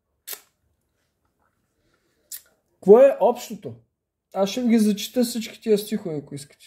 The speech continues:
Ня-, нямаше никакъв проблем. <clears throat> Нека започнем с Второзаконие. Двайсет и осем четиридесет и седем. Цъкаме. <clears throat> Тук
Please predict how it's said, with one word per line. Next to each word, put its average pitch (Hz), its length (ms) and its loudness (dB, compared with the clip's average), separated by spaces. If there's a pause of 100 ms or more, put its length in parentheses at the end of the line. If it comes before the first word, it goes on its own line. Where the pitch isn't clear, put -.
Ня-, 180 340 0
нямаше 196 400 0
никакъв 220 440 0
проблем. 185 380 0 (460)
<clears throat> 214 240 4 (1300)
Нека 208 400 2
започнем 233 580 2
с 226 200 -4 (600)
Второзаконие. 170 760 -2 (1300)
Двайсет 202 380 4
и 214 40 2
осем 220 340 0
четиридесет 196 440 -8
и 190 80 -10
седем. 151 420 -4 (600)
Цъкаме. 190 560 -2 (800)
<clears throat> 202 600 0
Тук 330 160 -4